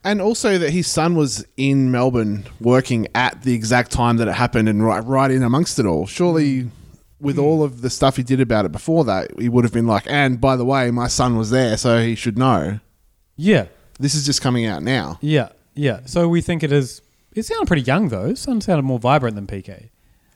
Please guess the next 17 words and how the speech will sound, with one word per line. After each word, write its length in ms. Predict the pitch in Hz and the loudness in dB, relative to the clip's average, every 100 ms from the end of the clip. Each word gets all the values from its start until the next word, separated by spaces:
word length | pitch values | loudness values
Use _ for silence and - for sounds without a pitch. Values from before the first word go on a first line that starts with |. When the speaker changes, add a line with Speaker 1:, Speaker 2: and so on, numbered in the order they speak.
| - | -2
Speaker 2:
I 40 | |
don't 140 | 262 | 0
think 120 | 311 226 | 0 -4
it's 100 | - | -2
P 180 | 240 | -4
K. 220 | 262 135 135 | -2 -4 -2
I 40 | |
think 140 | 185 | -2
it's 80 | 190 | -4
just 160 | - 165 | -6 -6
some 160 | 151 | -6
guy. 480 | 117 123 160 107 107 - - | -4 -4 -6 -8 -12 -14 -10
Speaker 3:
Right. 560 | 123 214 330 320 - _ | -4 0 0 -2 -6 _
Speaker 2:
I 240 | - _ | -20 _
think 160 | 151 165 | -12 -8
he's, 80 | 170 | -6
Speaker 1:
Right. 240 | 101 101 | -4 -6